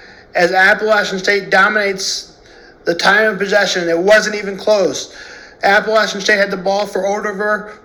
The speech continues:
forty-one minutes. Meanwhile, Texas A and M only had the ball for just over eighteen minutes. We'll go over the rest of the top twenty-five games.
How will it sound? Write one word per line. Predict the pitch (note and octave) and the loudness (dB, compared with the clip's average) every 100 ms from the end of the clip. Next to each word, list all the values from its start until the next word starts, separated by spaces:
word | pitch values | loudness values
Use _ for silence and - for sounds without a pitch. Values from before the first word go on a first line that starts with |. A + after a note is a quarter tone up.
| - | -4
forty-one | G3 A3+ A3 G#3 G#3 G#3 | 0 0 0 0 0 0
minutes. | G3+ G3 - | -4 -4 -4
Meanwhile, | F3+ A3 G#3 G3+ F#3+ - | -6 -4 -2 -2 -2 0
Texas | G3 - - | 0 0 -2
A | D4+ | 0
and | D4 | 0
M | G3 F#3+ | -4 -4
only | F#3+ F#3+ | -4 -2
had | F3+ F#3+ F3+ | 0 0 -2
the | |
ball | F3 F3+ F3+ E3+ | -2 -2 -2 -4
for | - - - - F3+ F3 | -12 -20 -10 -4 -2 0
just | F#3 - - | -2 -2 -2
over | F3+ E3+ E3+ | -2 -2 -4
eighteen | E3+ F3+ - F3+ E3+ | -4 -4 -4 -4 -4
minutes. | D#3+ D3+ - - - - - - - - - - - - - - _ _ - | -4 -4 -8 -12 -12 -14 -20 -20 -20 -20 -20 -20 -20 -20 -20 -20 _ _ -8
We'll | F3 G3+ | -2 -2
go | G3 | 0
over | G3 F3+ | -2 -2
the | D#3 | -2
rest | F#3 F3+ - | 0 -2 -4
of | |
the | D#3 D3+ - - - - _ _ | -8 -10 -14 -20 -20 -20 _ _
top | - E3+ | -2 -2
twenty-five | E3+ F3+ D#3+ F3 D#3 D3+ D3 | -2 -6 -4 -2 -2 -2 -2
games. | D#3+ C3+ B2 B2+ - - - | -2 -4 -8 -14 -12 -14 -16